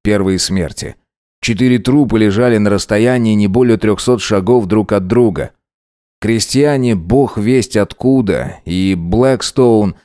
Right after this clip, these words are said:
от всей души надеялся, что они не из тех, кто проходил мимо монастыря. Сомнительно,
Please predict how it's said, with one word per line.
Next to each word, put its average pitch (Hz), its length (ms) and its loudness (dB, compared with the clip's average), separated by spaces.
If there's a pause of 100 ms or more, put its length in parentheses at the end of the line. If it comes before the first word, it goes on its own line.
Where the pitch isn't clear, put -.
от - 220 -6
всей 170 200 0
души 123 300 -2
надеялся, 110 600 0
что 110 220 -2
они 135 240 2
не 127 220 0
из - 160 -8
тех, 135 280 2
кто - 200 -4
проходил 107 580 0
мимо 107 320 0
монастыря. 101 720 -4 (520)
Сомнительно, 135 800 0